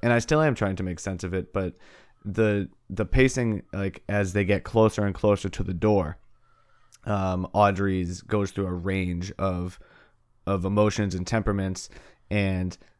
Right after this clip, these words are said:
ultimately it comes to this head with her attacking Charlie. Um, but Charlie is, has always to me felt like a, somewhat of a gatekeeper, and that's how he's acting. And he is sort of this symbol of,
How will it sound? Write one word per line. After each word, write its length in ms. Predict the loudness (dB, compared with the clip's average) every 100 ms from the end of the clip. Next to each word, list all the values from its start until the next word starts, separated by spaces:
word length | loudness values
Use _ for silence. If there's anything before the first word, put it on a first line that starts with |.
| _ 4
ultimately 560 | 4 4 2 0 2 0
it 80 |
comes 240 | 0 -2 -2
to 120 | -2
this 200 | -2 -2
head 320 | 2 4 2
with 200 | 0 -2 0
her 180 | 0
attacking 580 | 0 -2 -2 -2 -2 -4
Charlie. 460 | 0 2 2 0 -4 -12 -20 -20 -16 -6
Um, 220 | -4 -2
but 160 | -2 2
Charlie 480 | 4 6 6 4 2
is, 460 | 0 0 0 -4 -6
has 180 | 0
always 280 | 4 4 2
to 80 | 0
me 280 | -2 0 -4 -8
felt 340 | -4 -2 -2
like 160 | -2 -4
a, 200 | -6 -6
somewhat 320 | -4 -2 -2
of 100 | -4
a 40 |
gatekeeper, 800 | -6 -4 -4 -4 -6 -6 -8 -10 _ -10
and 120 | -6
that's 180 | -6 -2
how 140 | -2 -2
he's 160 | -4
acting. 500 | -6 -8 -8 -10 -8
And 140 | -6 -6
he 220 | -4 -2
is 400 | -2 -4 -8 -14 -10
sort 320 | -2 0 0
of 240 | -2 -6 -12 -20 -20 -6
this 280 | -2 -2 -4
symbol 680 | -8 -2 0 2 2 2 0 -2
of, 480 | -2 -2 -4 -8